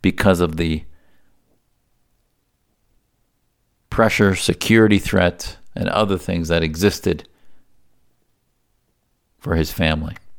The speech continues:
But we can have that debate. That's not what World Hijab Day is about. World Hijab Day is an attempt,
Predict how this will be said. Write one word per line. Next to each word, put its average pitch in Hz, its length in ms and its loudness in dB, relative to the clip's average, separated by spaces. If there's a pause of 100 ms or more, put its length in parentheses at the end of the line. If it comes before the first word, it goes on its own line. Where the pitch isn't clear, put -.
(840)
But 127 100 6
we 135 100 6
can 117 120 4
have 110 180 4
that 92 180 4
debate. 95 320 4
That's 101 200 2
not 98 140 2
what 90 220 0
World 95 300 4
Hijab 85 460 0
Day 82 140 2
is 78 160 2
about. 85 380 0
World 120 260 6
Hijab 101 460 2
Day 82 260 2 (720)
is 95 160 2
an 95 140 4
attempt, - 640 0